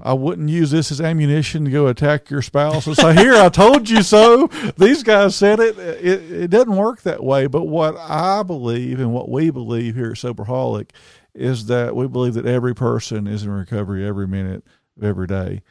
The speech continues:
And if you haven't ever found what you struggle with, maybe this is a, an eye-opening episode for you to say, "There's something going on in my life that m-,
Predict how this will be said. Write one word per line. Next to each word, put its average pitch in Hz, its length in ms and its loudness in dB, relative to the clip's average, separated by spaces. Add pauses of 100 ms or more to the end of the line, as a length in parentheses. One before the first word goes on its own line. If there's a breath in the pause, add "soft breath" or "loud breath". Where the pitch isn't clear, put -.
(680)
And 117 640 0 (1000 loud breath)
if 165 260 -2
you 151 100 -2
haven't 190 340 0
ever 165 180 -2
found 147 600 -6
what 147 380 -6
you 131 160 -6
struggle 135 560 -6
with, 113 320 -6
maybe 165 340 -4
this 151 260 -6
is 131 160 -8
a, 117 100 -6 (140)
an 127 120 -6
eye-opening 127 680 -4
episode 123 520 -6
for 120 200 -6
you 113 160 -4
to 113 80 -8
say, 120 380 -8 (280 soft breath)
"There's 135 180 -2
something 147 460 -6
going 127 220 -4
on 120 140 -4
in 113 80 -6
my 147 140 -4
life 110 560 -8
that 113 260 -8 (1120)
m-, 156 240 -10